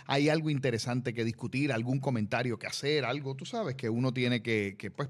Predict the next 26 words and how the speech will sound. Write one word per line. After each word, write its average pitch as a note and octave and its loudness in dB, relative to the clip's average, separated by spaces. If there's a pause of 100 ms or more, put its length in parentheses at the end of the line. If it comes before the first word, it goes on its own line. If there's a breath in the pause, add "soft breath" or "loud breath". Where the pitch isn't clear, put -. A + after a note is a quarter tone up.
algún A#2 -8
comentario B2 -2
que A2+ -2
tiene A2 -4
que - -10
hacer. - -8
Sin E3 0
embargo, G#3+ 4 (400 loud breath)
eh, C#3+ 6 (140)
quiero D3+ 4
aprovechar E3 0
la D#3+ 2
oportunidad D#3 2
que D3 -2
ustedes C3+ 2
me D3+ 4
dan A#2 2
para G#2 0
enviar A2 0
el C3 0
más A#2+ 0
sentido C3+ 0
pésame A#2+ -2
a F#2+ -6
unos A#2+ 2
amigos A#2 2